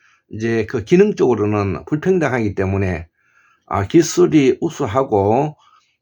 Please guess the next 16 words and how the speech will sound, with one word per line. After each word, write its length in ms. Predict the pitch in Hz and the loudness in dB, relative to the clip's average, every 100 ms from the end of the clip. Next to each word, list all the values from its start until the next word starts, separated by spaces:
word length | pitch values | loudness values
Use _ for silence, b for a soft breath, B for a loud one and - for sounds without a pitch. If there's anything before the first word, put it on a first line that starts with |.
| _ - | _ -6
어, 680 | 107 104 104 101 98 98 104 | -2 -2 -2 -2 -2 -2 -4
첨단적인 760 | - 214 214 220 220 196 180 156 | -2 2 4 4 4 4 4 0
기술을 360 | 156 143 147 135 | -2 -4 0 0
가지고 380 | 127 127 120 - | 0 -2 -4 -4
있는, 640 | 117 120 127 135 135 135 - _ _ _ | -4 -2 0 0 -4 -6 -12 _ _ _
어, 440 | - 104 92 87 - | -2 0 0 0 0
족속들에 540 | 165 160 190 - 143 117 | 0 2 0 2 2 4
의해서, 720 | 101 107 107 95 104 143 147 _ _ _ _ | 2 -2 -2 0 0 -2 -6 _ _ _ _
어, 580 | - 101 95 92 87 92 98 | -10 -4 -2 -2 -4 -8 0
그렇지 320 | 175 180 170 | 2 2 0
못한, 1120 | 131 104 - 139 139 135 131 127 127 117 101 - | 0 0 0 -2 -2 -2 -4 -4 -4 -4 -6 -8
어, 440 | 107 104 98 98 95 | -4 -2 -2 -4 -2
그 160 | 104 | -2
인간을, 680 | 107 107 127 147 135 101 - _ _ _ _ _ | 0 2 2 2 2 0 -4 _ _ _ _ _
어, 500 | - 101 95 92 90 - - | -8 -6 -4 -6 -10 -14 -16
지배하고 960 | - 165 175 151 147 135 151 170 - | 0 4 4 4 0 0 2 0 -4